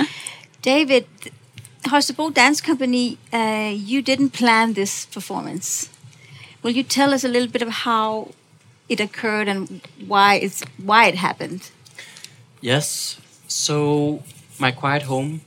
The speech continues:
Speaker 2: mit stille hjem, um, came out of a situation last year back in the February, March, uh, April, the invasion of Ru-, Russia by Russia into Ukraine.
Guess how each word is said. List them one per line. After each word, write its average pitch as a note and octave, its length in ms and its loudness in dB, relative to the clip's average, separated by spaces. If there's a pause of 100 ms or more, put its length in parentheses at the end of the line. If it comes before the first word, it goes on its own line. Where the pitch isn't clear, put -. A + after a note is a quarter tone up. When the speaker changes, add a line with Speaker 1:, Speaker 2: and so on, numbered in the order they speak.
Speaker 2:
mit B2+ 140 -10
stille B2+ 280 -6
hjem, B2+ 240 -2 (840)
um, A2+ 560 -6 (140)
came D#3 360 0
out - 560 -2 (480)
of A#2+ 100 -4
a A#2+ 60 -2
situation A#2+ 640 -2
last A#2 320 -4
year A2+ 220 -2
back A2 380 -8
in G#2+ 340 -10
the G#2 320 -8 (460)
February, A2 340 -2
March, B2 560 0
uh, A2 280 -2
April, A#2 580 -2 (1160)
the A2+ 140 -4
invasion B2 400 2
of A#2 120 -4
Ru-, A#2+ 240 -6
Russia A#2 480 -4 (140)
by A2+ 140 -2
Russia A2+ 440 -6
into A2+ 220 -8
Ukraine. C3 640 -2